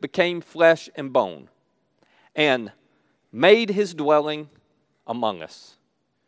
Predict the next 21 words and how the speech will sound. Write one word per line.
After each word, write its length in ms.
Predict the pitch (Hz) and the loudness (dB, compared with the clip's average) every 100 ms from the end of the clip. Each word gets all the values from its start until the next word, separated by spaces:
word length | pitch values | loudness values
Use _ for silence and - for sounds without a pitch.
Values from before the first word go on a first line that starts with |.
| _ _ _ _ _ | _ _ _ _ _
To 80 | - | 2
which 140 | 202 175 | 2 2
still, 340 | - 240 196 | 2 4 4
John, 260 | 135 165 180 | 2 2 2
it 100 | 175 | -2
just 160 | 190 | -8
still 220 | - 226 | 0 0
took 180 | 214 196 | 2 -2
his 140 | 151 120 | -2 0
breath 240 | 190 208 | 2 2
away 320 | 120 92 - _ - | 0 -2 -4 _ -6
to 100 | 147 | 2
that 200 | 180 160 | 2 4
day, 280 | 147 71 - | 0 -2 -8
because 260 | 139 170 143 | -4 -2 0
John 260 | 190 180 170 | 2 2 0
was 120 | 135 | -4
going, 240 | 160 139 | -2 0
"I 140 | 113 233 | 2 4
don't 140 | 220 | 2
understand." 500 | 160 120 - 143 85 | -2 -4 -4 -4 -8